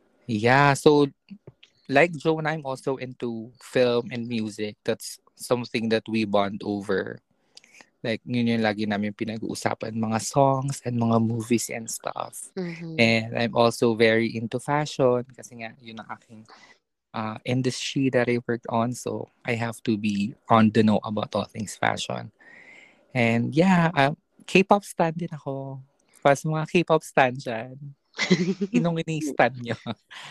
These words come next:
Speaker 2: <laughs> I love it. I, I used to listen to, like, some K-pop artists, but I'm not really into it. Like, I cannot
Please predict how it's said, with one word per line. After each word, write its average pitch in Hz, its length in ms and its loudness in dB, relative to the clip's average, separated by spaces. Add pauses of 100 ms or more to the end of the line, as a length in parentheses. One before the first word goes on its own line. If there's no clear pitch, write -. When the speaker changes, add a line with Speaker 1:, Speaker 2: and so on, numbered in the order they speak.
(220)
Speaker 2:
<laughs> 147 960 -2 (760)
I 214 120 2
love 190 380 2
it. 156 480 -6 (340)
I, 285 260 2
I 247 100 0
used 226 500 -2
to 330 80 4 (280)
listen 185 800 -4
to, 165 520 -4
like, 160 340 -4 (600)
some 190 280 -6
K-pop 165 560 -8
artists, 156 440 -8
but 160 200 -10
I'm 165 440 -4
not 156 280 -4 (100)
really 156 460 -6 (220)
into 160 340 -4
it. 156 160 -4
Like, - 300 -10
I 160 120 -4
cannot 160 440 -6